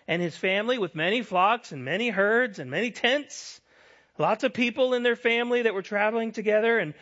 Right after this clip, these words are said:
so much, in fact, that it, it, the land couldn't support them both. And the herdsmen see it,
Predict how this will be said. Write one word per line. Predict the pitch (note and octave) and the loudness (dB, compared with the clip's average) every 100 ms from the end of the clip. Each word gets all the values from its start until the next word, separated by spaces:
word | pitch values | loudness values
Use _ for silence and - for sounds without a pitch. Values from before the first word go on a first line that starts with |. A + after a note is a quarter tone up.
| - | -20
so | - - C4 C#4+ | -12 0 0 2
much, | C#4 C#4+ - | 2 2 0
in | G3 | -2
fact, | G#3+ F#3 F3+ | 2 2 0
that | F3+ | -4
it, | E3+ - | -4 -6
it, | F3 _ | -10 _
the | G3 | -4
land | F3+ F#3+ B3 C4 F#3 E3+ G3+ A3 - _ _ _ _ - | 0 0 2 2 2 0 -2 -6 -10 _ _ _ _ -10
couldn't | - B3 A#3+ G#3+ | -2 -2 -2 -8
support | - G3 - A3 G3 | -6 -6 0 0 0
them | F#3 F3+ | -4 0
both. | F#3+ G#3+ C#3 A#2 - - - - | 2 2 0 -6 -20 -20 -14 -2
And | F#3+ | 2
the | G3 | 4
herdsmen | D4 F4 C#4+ A#3 G#3 | 4 4 2 -2 -2
see | - A#3 A3+ | -4 -2 2
it, | C#4+ | 0